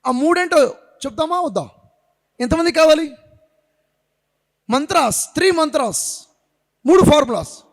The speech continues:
చూడండి, మిల్కా సింగ్ ఏంటిది? మన భారతదేశానికి ఇన్ని మెడల్స్ తెచ్చి పెట్టినటువంటి వ్యక్తి,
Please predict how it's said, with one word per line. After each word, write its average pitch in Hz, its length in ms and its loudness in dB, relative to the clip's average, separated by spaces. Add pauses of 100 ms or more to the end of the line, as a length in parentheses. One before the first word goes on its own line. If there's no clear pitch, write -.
(240)
చూడండి, 285 360 0 (220)
మిల్కా 320 300 0
సింగ్ 349 220 0
ఏంటిది? 349 420 2 (720)
మన 285 100 0
భారతదేశానికి 302 680 0
ఇన్ని 285 140 -2
మెడల్స్ 269 340 2
తెచ్చి 285 220 -6
పెట్టినటువంటి 262 380 -4
వ్యక్తి, 311 400 -4